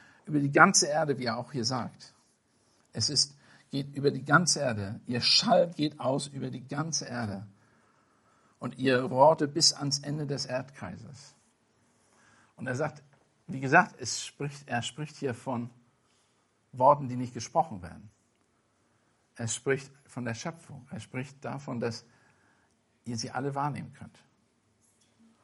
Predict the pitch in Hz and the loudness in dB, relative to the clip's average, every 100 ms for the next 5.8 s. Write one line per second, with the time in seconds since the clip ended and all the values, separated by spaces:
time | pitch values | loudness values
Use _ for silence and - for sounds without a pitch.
0 | _ _ 127 170 202 - - 151 147 113 | _ _ 8 10 8 0 2 0 0 8
1 | 135 143 139 107 110 117 - - - _ | 12 12 10 2 -2 -6 -14 -20 -20 _
2 | 117 120 113 147 143 123 123 - 127 143 | -2 0 2 0 -2 -6 0 0 2 2
3 | 202 - - - - - 127 - - 147 | 2 0 -14 -8 -2 2 2 0 -4 -4
4 | 143 - - _ - - - 196 185 160 | -6 -8 -18 _ -12 4 6 6 -4 -10
5 | 151 135 131 117 104 113 107 117 | -10 -10 -10 -8 -6 -6 -10 -12